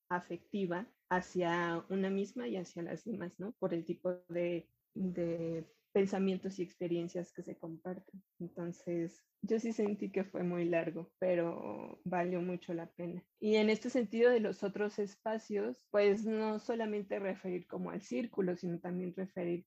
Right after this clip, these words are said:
a las relaciones con otras mujeres en mi familia,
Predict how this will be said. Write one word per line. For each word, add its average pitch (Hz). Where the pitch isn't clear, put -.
a 196
las 196
relaciones 190
con 196
otras 190
mujeres 185
en 185
mi 180
familia, 202